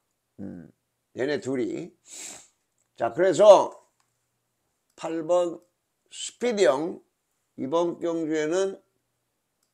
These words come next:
넉넉하게 대가리 와도 되겠다. 뭐 선행 가도 되고요.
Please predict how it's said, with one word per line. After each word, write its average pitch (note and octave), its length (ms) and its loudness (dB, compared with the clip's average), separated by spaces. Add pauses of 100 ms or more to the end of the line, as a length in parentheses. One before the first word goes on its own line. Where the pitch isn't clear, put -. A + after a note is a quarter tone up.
넉넉하게 G3+ 1000 0
대가리 F3 340 2
와도 D3 300 0
되겠다. A#2+ 720 -6
뭐 G2+ 200 -18
선행 A3 440 -6
가도 D#3 260 2
되고요. C3 680 -4